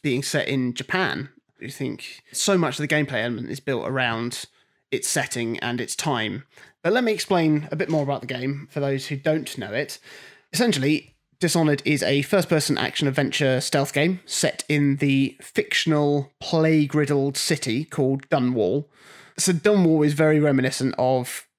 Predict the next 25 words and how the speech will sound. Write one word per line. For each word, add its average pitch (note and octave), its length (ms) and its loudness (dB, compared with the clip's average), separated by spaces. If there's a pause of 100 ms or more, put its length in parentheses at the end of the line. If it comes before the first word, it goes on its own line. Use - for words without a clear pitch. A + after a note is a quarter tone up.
obviously, B2+ 600 -4
plague-riddled B2 680 -2
London, D3 460 2
seventeenth C#3 480 -2
century B2+ 320 -4
London, C#3+ 440 2
but - 180 -6
also C3+ 360 -2
then A#2 220 0
fused A#2+ 420 -4
with A#2+ 140 -2
elements A2 480 -2
of F#2 180 -2
more A#2+ 220 -2
modern A#2 480 -2 (240)
nineteenth C#3 460 -2
century A#2 500 0
electricity B2 960 -2 (380)
stuff - 720 0
and C3+ 100 -2
some C#3 200 0
Victoriana, C#3 1400 2
like, B2+ 440 -2
classic - 800 -2
steampunk - 800 -4